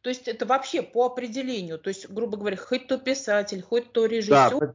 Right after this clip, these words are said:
Speaker 2: да,
Speaker 1: у тебя
Speaker 2: потому что
Speaker 1: установки такой нету.
Speaker 2: У меня нет установки, что вот, типа, если я люблю кого-то,
Speaker 1: Мгм.
Speaker 2: то я прям обязательно должен,
Speaker 1: Мгм.
Speaker 2: а, прям вот, когда говорят, если ты не знаешь истоков, ты чё-то не поймёшь. Для
Speaker 1: Мгм.
Speaker 2: меня вот общение с режиссёром или с писателем, или с художником, кем угодно, это общение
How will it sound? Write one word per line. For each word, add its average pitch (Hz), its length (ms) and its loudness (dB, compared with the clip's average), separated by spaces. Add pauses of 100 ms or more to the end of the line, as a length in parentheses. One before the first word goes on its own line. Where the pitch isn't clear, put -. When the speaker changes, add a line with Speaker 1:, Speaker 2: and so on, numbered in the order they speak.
Speaker 2:
да, 143 280 2
Speaker 1:
у - 20 -10
тебя 294 320 4
Speaker 2:
потому - 0 -
что 247 100 0
Speaker 1:
установки 262 600 -2
такой 247 380 -4
нету. 175 580 -10
Speaker 2:
У 127 60 0
меня 160 200 4
нет 170 180 -2
установки, 143 520 -6
что 123 220 -6
вот, 120 240 -6
типа, 127 200 -10
если 127 260 -4
я 127 120 4
люблю 123 360 -2
кого-то, 113 640 0
Speaker 1:
Мгм. 110 100 -12
Speaker 2:
то 117 60 -12
я 131 160 2
прям 127 280 -4
обязательно 127 600 -4
должен, 127 580 0
Speaker 1:
Мгм. - 0 -
Speaker 2:
а, 110 180 0
прям 110 380 -4
вот, 113 240 -10 (220)
когда 120 220 -2
говорят, 117 260 -4
если 123 160 -10
ты 123 120 -14
не 120 140 -6
знаешь 120 300 -6
истоков, 160 500 -6
ты 123 100 -8
чё-то 120 280 -12
не 120 100 -4
поймёшь. 123 400 -4
Для 120 160 -4
Speaker 1:
Мгм. - 0 -
Speaker 2:
меня 139 260 0
вот 117 220 -8 (240)
общение 120 480 -4
с 123 80 -16
режиссёром 123 640 -4
или 110 100 -8
с - 60 -20
писателем, 107 720 -2
или 107 180 -6
с - 60 -20
художником, 123 520 -4
кем 113 180 -8
угодно, 139 300 -4
это 107 120 -4
общение 139 540 0